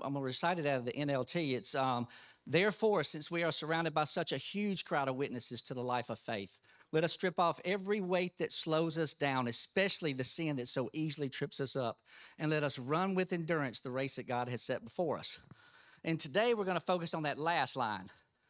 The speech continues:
"Let us run with endurance the race that God has set before us." Let's pray. Father God, I thank you for your word.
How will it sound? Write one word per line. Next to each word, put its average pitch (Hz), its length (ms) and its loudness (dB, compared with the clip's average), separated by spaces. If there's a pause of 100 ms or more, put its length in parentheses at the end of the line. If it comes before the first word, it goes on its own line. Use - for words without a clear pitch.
(220)
"Let 160 140 2
us 147 180 2
run 180 300 0
with 190 200 0
endurance 160 560 0
the 120 120 -4
race 135 300 0
that 110 140 -4
God 131 220 2
has 123 100 -2
set - 220 0
before 113 360 -2
us." - 280 -6
Let's 160 140 -2
pray. 98 340 -8 (480)
Father 165 200 4
God, 156 200 2
I 139 60 2
thank 156 320 -4
you 156 80 -2
for 123 300 -2
your 113 140 -4
word. 147 480 0